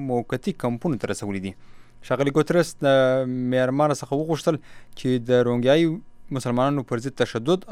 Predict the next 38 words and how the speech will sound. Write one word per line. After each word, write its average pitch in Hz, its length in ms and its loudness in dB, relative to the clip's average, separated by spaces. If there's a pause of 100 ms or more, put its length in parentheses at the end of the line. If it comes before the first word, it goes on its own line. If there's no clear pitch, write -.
او 120 140 4
ناوړه 117 360 0 (100)
چلند 123 260 -2 (460)
ختم 101 260 -8
کړي. 101 140 -6 (360)
نوموړي 175 360 6
وویل، 185 180 6
«له 156 140 4
میانماري 151 440 2 (160)
چارواکو 151 460 2
غواړم 180 340 8
چې 160 380 -2
پوځي 131 300 0
عملیات 123 360 0
دې 107 160 -6
وځنډوي، 160 560 -2
تشدد 120 400 -4
ختم 156 240 -2
کړي، 147 240 -2
له 120 140 0
قانون 123 260 -2
څخه 117 180 -4
ملاتړ 107 300 0
وکړي 202 240 0 (140)
او 165 160 2
د 135 100 2
هغو 151 240 2
کسانو 139 320 -2
د 127 140 -2
بیرته 143 260 0
ګرځېدو 117 400 -2
حقونه 151 320 -6
دې 175 120 -6 (120)
ومني 214 260 4 (420)
چې - 140 -6
هیواد 135 260 6
یې 98 100 -2
پرېښي.» 101 300 -2